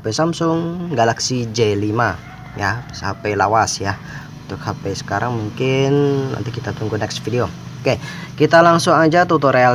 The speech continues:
caranya, teman-teman. Pertama kita buka aja langsung di sini. Ini tanpa menggunakan aplikasi tambahan, teman-teman, ya.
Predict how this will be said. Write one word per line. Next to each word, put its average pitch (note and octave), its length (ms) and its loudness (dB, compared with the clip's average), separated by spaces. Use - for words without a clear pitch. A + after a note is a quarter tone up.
caranya, A#2+ 400 4
teman-teman. C3 400 2
Pertama C3+ 320 2
kita B2 560 4
buka G#2 400 0
aja A2+ 240 -2
langsung A2+ 220 -4
di G#2 80 -4
sini. A#2+ 260 -2
Ini E3+ 320 4
tanpa D3+ 400 6
menggunakan C3 640 4
aplikasi B2 460 -2
tambahan, B2 340 2
teman-teman, A#2 400 0
ya. G2+ 40 -2